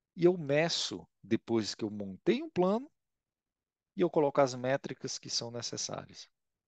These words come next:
E aí sim, você vai usar um modelo científico, que é o Dora,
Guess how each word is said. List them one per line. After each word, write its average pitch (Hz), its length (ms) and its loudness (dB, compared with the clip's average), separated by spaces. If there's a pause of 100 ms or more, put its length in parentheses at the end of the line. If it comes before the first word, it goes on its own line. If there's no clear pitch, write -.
(480)
E 98 80 0
aí 92 160 2
sim, 110 400 0 (100)
você 98 260 -2
vai 107 200 2
usar 104 260 2
um 92 60 -2
modelo 98 340 2
científico, - 580 -6
que - 100 -6
é 120 40 0
o 101 80 -4
Dora, 85 420 0